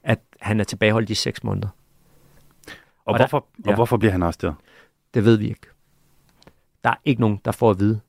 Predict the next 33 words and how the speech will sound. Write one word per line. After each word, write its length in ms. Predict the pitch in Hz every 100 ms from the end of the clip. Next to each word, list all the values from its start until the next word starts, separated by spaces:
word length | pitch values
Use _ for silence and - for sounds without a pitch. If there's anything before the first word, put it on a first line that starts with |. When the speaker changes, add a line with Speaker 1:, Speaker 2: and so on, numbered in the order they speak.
| _
Speaker 1:
hvorfor 240 | 117 101 107
han 100 | 95
er 60 |
blevet 200 | 92 104 -
arresteret. 480 | - 101 - - - - _ _ _ _ _ _ _ _ _ _
Og 100 | 117
det 100 | 107
gjorde 140 | 113
han 100 | 104
heller 140 | 101 95
ikke 140 | -
sidst. 340 | 123 - - _ _ _ _ _ _
Og 40 | 104
han 80 | 104
fik 180 | 113 120
heller 160 | 117
ikke 100 | 107
nogen 100 | 110
kompensation 760 | - 101 90 87 98 117 110 107
eller 160 | 101
undskyldning 560 | 95 107 - 117 98 90
sidst, 340 | - 95 -
da 60 | 90
han 120 | 85
blev 120 | 98
løsladt, 400 | 95 113 98 92
for 80 | -
han 100 | 90
blev 100 | 98
aldrig 300 | 90 101 104
dømt 200 | 143 -
for 100 | -
noget. 240 | 95 92